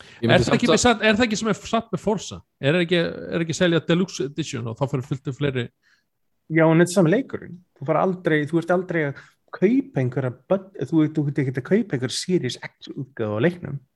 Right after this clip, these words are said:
Speaker 2: Nei, nei, nei,
Speaker 3: Þetta er bara eins og
Speaker 2: nei, nei.
Speaker 3: leikur með D L C, þetta er bara að kaupa
Speaker 2: Já,
Speaker 3: D L C
Speaker 2: já.
Speaker 3: eða ekki, þetta er
Speaker 1: En
Speaker 2: Það
Speaker 1: þá,
Speaker 2: er skil-
Speaker 1: þá verðum við bara, þú veist, að vera, hérna, meðvitaðir neytendur og ekki taka þátt í þessu. Þetta er eins og þessi,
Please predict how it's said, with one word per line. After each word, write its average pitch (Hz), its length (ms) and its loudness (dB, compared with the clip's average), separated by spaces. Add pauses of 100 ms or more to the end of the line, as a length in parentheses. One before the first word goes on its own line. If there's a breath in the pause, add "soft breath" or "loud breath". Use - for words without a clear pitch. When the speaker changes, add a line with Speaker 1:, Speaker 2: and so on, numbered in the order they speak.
Speaker 2:
Nei, 131 300 4
nei, 131 120 -2
nei, 117 80 -6
Speaker 3:
Þetta 175 160 6
er 175 60 6
bara 196 120 8
eins 156 120 6
og 165 80 8
Speaker 2:
nei, 165 100 8
nei. 175 60 8
Speaker 3:
leikur 190 280 4
með 160 140 4
D 170 140 8
L 143 100 4
C, 240 140 -2
þetta 98 160 -2
er - 20 -16
bara 101 140 -6
að 101 80 -12
kaupa 120 160 -4
Speaker 2:
Já, 110 160 -2
Speaker 3:
D 131 100 -2
L 120 80 -2
C 101 140 -8
Speaker 2:
já. 156 100 -4
Speaker 3:
eða 123 140 -2
ekki, - 180 -12
þetta 196 240 -6
er 117 80 0
Speaker 1:
En 117 80 -4
Speaker 2:
Það 117 80 -4
Speaker 1:
þá, 127 140 6
Speaker 2:
er - 100 -2
skil- - 280 -14 (120)
Speaker 1:
þá 127 40 0 (100)
verðum 156 240 2
við 165 100 4
bara, 165 160 0
þú 156 140 0
veist, 147 160 -4
að 135 80 -8
vera, 156 320 -2 (100)
hérna, 131 600 -4 (600)
meðvitaðir 151 880 -2
neytendur 131 760 -6
og 123 80 -2
ekki 131 160 -10
taka 143 180 0
þátt - 380 -2
í - 20 2
þessu. 101 220 -2
Þetta 110 180 0
er 127 60 2
eins 135 160 -4
og 143 100 4
þessi, 143 140 0